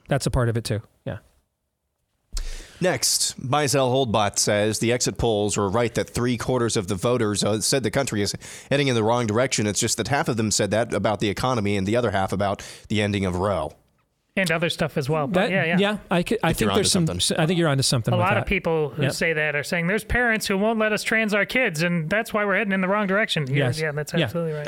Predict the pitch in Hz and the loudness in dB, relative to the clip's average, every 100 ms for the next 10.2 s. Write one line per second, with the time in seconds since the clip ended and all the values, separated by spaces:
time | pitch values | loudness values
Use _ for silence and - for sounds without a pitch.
0 | 160 175 165 180 180 196 160 165 - 208 | -2 0 2 2 2 0 2 0 2 -2
1 | - 185 170 156 160 156 160 147 139 - | 0 2 2 0 0 0 2 2 2 2
2 | 175 175 151 131 143 - 175 175 175 165 | 2 2 2 2 2 2 2 0 0 0
3 | 151 - 139 147 139 139 127 131 131 - | 0 0 2 2 2 0 0 2 0 0
4 | - 92 - - _ _ _ _ _ _ | -2 -4 -6 -14 _ _ _ _ _ _
5 | _ _ _ _ - 143 139 151 - - | _ _ _ _ -4 0 2 0 -4 -2
6 | 151 - 160 175 151 151 139 139 135 147 | 0 2 2 2 2 2 2 0 0 2
7 | 160 156 156 151 156 156 - _ _ 156 | 2 2 2 2 2 0 -6 _ _ -2
8 | - - 180 185 - 156 147 147 170 175 | 0 2 2 0 0 0 2 2 2 2
9 | 165 147 - 143 143 135 127 123 107 87 | 2 0 0 0 2 2 2 2 0 0
10 | 92 | -4